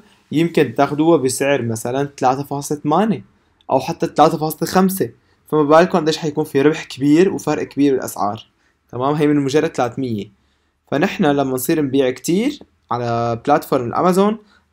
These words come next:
الأمازون حت-، حتعطينا مكافأة وحتخلينا نرتفع بالرانكينج، يعني بالترتيب. كل ما ارتفع الترتيب بيشوفونا عالم أكتر، وكل ما شافونا عالم أكتر بيشتروا وبزيد الربح بالنسبة لنا، تمام؟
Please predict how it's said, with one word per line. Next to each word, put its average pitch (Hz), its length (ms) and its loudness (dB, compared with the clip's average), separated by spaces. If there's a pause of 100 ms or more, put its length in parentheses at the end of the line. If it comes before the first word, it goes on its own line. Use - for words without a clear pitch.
الأمازون 156 380 -2
حت-، 139 360 -8
حتعطينا 127 720 -2
مكافأة 165 800 -2 (120)
وحتخلينا 151 760 -4 (280)
نرتفع 131 460 -2
بالرانكينج، 120 800 -2
يعني 110 200 -4
بالترتيب. 127 640 -4 (560)
كل 165 100 0
ما 160 60 0
ارتفع 160 260 -4
الترتيب 151 680 -4
بيشوفونا 131 540 -4
عالم 110 320 -2
أكتر، 202 420 -4 (420)
وكل - 180 -12
ما 156 100 0
شافونا 139 420 -4
عالم 123 280 -2
أكتر - 240 -4
بيشتروا 180 540 2 (240)
وبزيد 143 440 0
الربح 131 460 0
بالنسبة 117 500 -4
لنا، 90 320 -12
تمام؟ 160 340 2